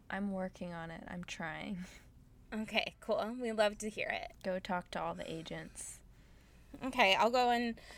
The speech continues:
Speaker 2: I'll just go out, be like, "Hey, hey, friends,
Speaker 1: Yeah.
Speaker 2: um, publish this book."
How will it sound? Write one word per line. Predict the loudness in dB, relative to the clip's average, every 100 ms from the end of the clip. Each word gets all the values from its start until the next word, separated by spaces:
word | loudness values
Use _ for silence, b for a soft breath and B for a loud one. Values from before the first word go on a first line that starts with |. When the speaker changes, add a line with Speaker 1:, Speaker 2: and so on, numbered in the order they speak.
| B B -6
Speaker 2:
I'll |
just | -4 4
go | 6
out, | 8 8 6
be | 4
like, | 4 4
"Hey, | 4 4 2 B B B
hey, | 2 4
friends, | 4 4 2 -4 -8 -10
Speaker 1:
Yeah. | 0 2
Speaker 2:
um, | 2 2
publish | 0 0 -2
this | -2
book." | 0 0 -2